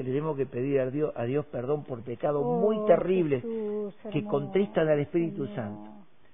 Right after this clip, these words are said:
Speaker 2: Mm.
Speaker 1: Pecados que nos quieren poner en una posición que Dios no nos llamó.
Speaker 2: Oh,
Speaker 1: Porque el
Speaker 2: papá.
Speaker 1: único que merece honor, fama, honra, poder, acción de gracia y gloria es Él.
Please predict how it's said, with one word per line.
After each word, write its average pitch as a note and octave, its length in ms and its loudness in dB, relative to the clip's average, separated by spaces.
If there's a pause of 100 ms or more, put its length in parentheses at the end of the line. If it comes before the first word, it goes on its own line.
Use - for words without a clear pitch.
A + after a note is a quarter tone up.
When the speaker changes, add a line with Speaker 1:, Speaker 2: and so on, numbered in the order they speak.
(100)
Speaker 2:
Mm. A#3 40 -16
Speaker 1:
Pecados F#3+ 580 2
que D3+ 120 -4
nos D3 180 -4
quieren F3+ 320 -2
poner D#3+ 320 -2
en E3+ 120 -6
una F3+ 200 2
posición D3 540 -4
que C#3+ 140 -4
Dios D#3+ 200 -2
no D#3+ 220 -6
nos E3 220 -8
llamó. C#3+ 440 -2 (300)
Speaker 2:
Oh, G#3+ 320 -12
Speaker 1:
Porque C#3+ 300 0
el D3 80 2
Speaker 2:
papá. F#3 100 6
Speaker 1:
único D#3+ 360 2
que C3 100 -2
merece D#3 540 -2
honor, C#3 480 0 (200)
fama, D#3 480 4 (120)
honra, D3+ 580 0
poder, D3 480 4 (240)
acción E3 460 -2
de C#3+ 100 2
gracia D3 420 2
y B2+ 120 -2
gloria B2 580 2 (520)
es A#2 240 -6
Él. E2 180 -10